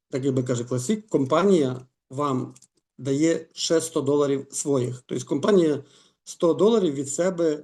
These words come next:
дає на розвиток, на, е, на круїзи, на бронювання, власне, круїзів і на подорожі.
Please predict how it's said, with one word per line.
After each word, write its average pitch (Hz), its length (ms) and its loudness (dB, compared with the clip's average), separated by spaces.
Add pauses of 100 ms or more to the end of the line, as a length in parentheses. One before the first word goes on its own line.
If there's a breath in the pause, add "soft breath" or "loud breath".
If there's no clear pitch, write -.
дає 147 320 -2
на 147 160 -2
розвиток, 151 640 -4
на, 127 540 -2 (240)
е, - 40 -10 (600)
на 131 100 -2
круїзи, 151 640 4 (680 soft breath)
на 147 100 2
бронювання, 151 600 6
власне, 131 340 0
круїзів 127 680 -4
і 151 80 0
на 147 120 4
подорожі. 113 600 -2